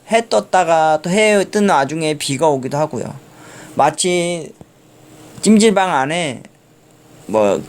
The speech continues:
물을 뿌려서 습한 기운이 감돌게 하는, 습한 기운이 감도는 날이기도 하고요. 아, 참 또 술 한 잔이 먹고 싶은 그런 날이기도 하지만 오늘은 꾹꾹 참기로 했습니다. 아,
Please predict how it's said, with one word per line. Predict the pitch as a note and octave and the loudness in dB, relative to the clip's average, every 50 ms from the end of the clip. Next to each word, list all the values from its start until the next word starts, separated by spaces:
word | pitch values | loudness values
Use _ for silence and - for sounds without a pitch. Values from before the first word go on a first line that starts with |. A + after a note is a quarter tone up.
| - - | -12 -8
물을 | - C#3+ C#3 D3 D#3+ F#3 F#3+ F#3+ | -2 0 4 4 4 4 4 2
뿌려서 | - G3+ A3 G#3 F3 - - G3+ F3+ D3+ A2 C#3+ | 0 2 2 2 2 2 0 0 0 0 -2 -6
습한 | - - - - A#3+ A3 G#3+ G#3 F#3+ | -10 -14 -8 -2 -2 0 0 0 -2
기운이 | - - D3+ D3+ D#3+ D#3+ D#3 D#3 | -4 -4 -4 -4 -4 -4 -6 -6
감돌게 | - - C3+ C#3 C#3 D#3+ D#3 C#3+ D3 | -6 -6 -4 -2 0 0 0 0 0
하는, | C#3 C#3 C3+ C3+ C3+ C3+ | 0 0 0 0 -2 -2
습한 | - - - - G3+ F#3 F3 | -4 -8 -4 -2 -2 -2 0
기운이 | C#3+ C#3+ C#3 D3 - | -2 -2 -2 -4 -4
감도는 | - - B2 B2+ C3+ E3 E3+ D#3+ | -6 -4 -2 -2 0 0 0 0
날이기도 | C#3 G2+ G#2 G#2 G#2+ G#2+ B2+ | 0 0 -2 -2 -2 -2 -4
하고요. | C3 - - A2 - - C3 - - - - - - - - - - - _ - - _ _ _ _ _ _ _ _ - - - - - - - - - - - - - - - | -4 -2 -4 -6 -6 -6 -8 -10 -14 -20 -20 -20 -20 -16 -12 -12 -12 -12 _ -20 -20 _ _ _ _ _ _ _ _ -20 -20 -20 -20 -20 -20 -18 -18 -18 -18 -18 -20 -20 -10 -2
아, | - D#3 F3 F3+ F#3 F#3 F3+ D#3+ C#3+ - - - - - - - - - - - - | 0 2 2 2 0 0 -2 -4 -6 -8 -10 -12 -14 -14 -16 -20 -20 -20 -20 -20 -20
참 | - - D#3+ D#3+ D#3 | -18 -14 -12 -12 -12
또 | - - F3+ F3 F3 | -8 -4 0 0 0
술 | E3+ - - G3 F#3+ | 0 0 2 2 2
한 | F#3+ F#3 | 2 2
잔이 | F3 E3+ D3+ D3+ D#3 | 0 0 0 0 0
먹고 | D3+ B2+ - - - C#3 | -2 -4 -4 -6 -6 -8
싶은 | - - - - C#3+ B2+ C3 C3+ C3+ C#3 - - | -8 -8 -6 -6 -4 -4 -4 -4 -6 -6 -8 -8
그런 | - A#2+ A#2 A2 A2+ A#2 A2+ A2+ A#2 A#2 B2+ C3 - - - - - - - - - | -4 -2 0 0 2 0 0 0 -2 -2 -4 -8 -12 -16 -20 -20 -20 -20 -20 -14 -6
날이기도 | - E2+ G2 A2 G#2+ A#2+ A#2+ C3+ | -4 -2 -2 0 0 -2 0 0
하지만 | D3+ C#3+ - C3 C#3+ D3+ D3 C3 B2 - - - - - - - - - | -2 -2 0 0 0 0 0 -2 -4 -8 -10 -8 -8 -6 -6 -8 -8 -4
오늘은 | - B2+ C3+ C3+ C3+ C#3 - | 0 2 2 4 2 2 0
꾹꾹 | - D#3 - - - | -2 -4 -6 -6 -6
참기로 | - - F#3+ F3 F3 - C#3+ C#3 | -4 -2 -2 -2 -2 -2 -2 -2
했습니다. | C#3+ C#3 - D#3 C3+ A#2 - - A2 - - - - - - - - - - - - - - - - - - - - - - - - - - - - _ _ _ _ _ _ _ _ _ _ _ - | -2 -4 -4 -6 -6 -6 -6 -10 -12 -14 -16 -20 -20 -20 -20 -20 -20 -20 -20 -20 -20 -20 -20 -20 -18 -14 -12 -12 -12 -12 -16 -20 -20 -20 -20 -20 -20 _ _ _ _ _ _ _ _ _ _ _ -4
아, | - E3 F3+ F#3 E3+ | -2 0 0 0 0